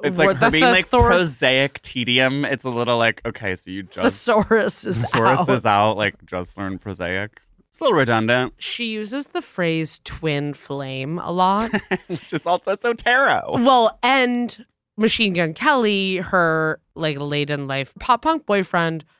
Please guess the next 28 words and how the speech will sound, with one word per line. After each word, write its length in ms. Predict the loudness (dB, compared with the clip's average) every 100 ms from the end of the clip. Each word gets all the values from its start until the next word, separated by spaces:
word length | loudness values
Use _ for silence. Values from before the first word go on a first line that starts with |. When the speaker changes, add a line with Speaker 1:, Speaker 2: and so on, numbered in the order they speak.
| -6
Speaker 2:
Machine 320 | -4 -2 -2
Gun 140 | -2
Kelly, 240 | -2 -2 -2
let's 140 | -4
talk 200 | -6 -6
about 160 | -6 -6
him 80 | -4
for 60 | 0
a 60 | 2
Speaker 1:
Late 100 | 2
Speaker 2:
second. 140 | 2
Speaker 1:
in 180 | 0 0
life 460 | 0 0 -2 -4 -4
<laughs> 20 |
pop 320 | -2 0 -2
punk. 500 | -2 -2 -2 -6 -6 -2
Speaker 2:
It's 220 | -2 0
like 200 | -2 -2 -10
he 260 | -8 -2 -2
is 140 | -2
trying 260 | -2 -2 -2
to 100 | -6
bring 340 | -4 -2 -2
back 280 | 0 0 0 _ -20
pop 440 | -4 2 2 2
punk, 420 | -6 -4 -2 -4
like, 180 | -6 -6 -8
Blink, 640 | -10 -4 -4 -4 -8 -18